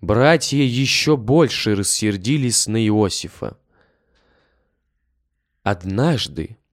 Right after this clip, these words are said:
когда братья ушли на далёкое пастбище со стадами овец, отец послал Иосифа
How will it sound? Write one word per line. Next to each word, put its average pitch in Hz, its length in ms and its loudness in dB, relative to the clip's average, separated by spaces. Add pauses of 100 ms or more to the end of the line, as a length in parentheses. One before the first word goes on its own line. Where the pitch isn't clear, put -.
(460)
когда 120 320 2
братья 143 500 2
ушли 139 400 0
на 139 180 2
далёкое 120 520 2
пастбище 95 840 -2 (180)
со - 200 0
стадами 123 580 0
овец, 120 580 -2 (720)
отец 240 560 0
послал 180 580 2
Иосифа 175 760 2